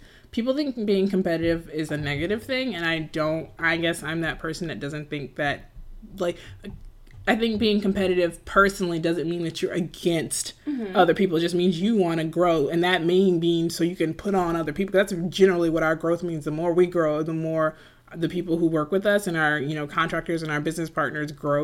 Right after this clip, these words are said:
Speaker 1: with us because we're trying to make as much money so we can make other people make money, because that's the way we do. So how do, what are some ways that you stay competitive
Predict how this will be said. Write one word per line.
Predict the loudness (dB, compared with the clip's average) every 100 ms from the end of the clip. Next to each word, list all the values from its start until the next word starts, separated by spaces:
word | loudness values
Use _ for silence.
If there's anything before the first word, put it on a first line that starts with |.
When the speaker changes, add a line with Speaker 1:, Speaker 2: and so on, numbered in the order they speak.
| -2
Speaker 1:
with | -6 -2 0
us | 0 -2
because | -6 -4 -4
we're | -4 -4
trying | -4 -4 -4
to | -6 -8 -12 -20 -20 -14 -6
make | -4 -2
as | 0
much | -2 -2
money | -4 -2 -2 -2
so | -2
we | 0 -2
can | -2 -4
make | -4 -4
other | -4 -2 4
people | 4 4 2
make | 0 0
money, | 2 2 0 -2
because | 0 0
that's | 0 -2
the | -2
way | 0 0
we | 0
do. | -2
So | -2 -2
how | 0 2 0
do, | -2
what | -2 -2
are |
some | 0 2
ways | 2
that | 0
you | -4 -6
stay | -2 -4
competitive | -2 -8 -8 -8 -6 -6 -6 -8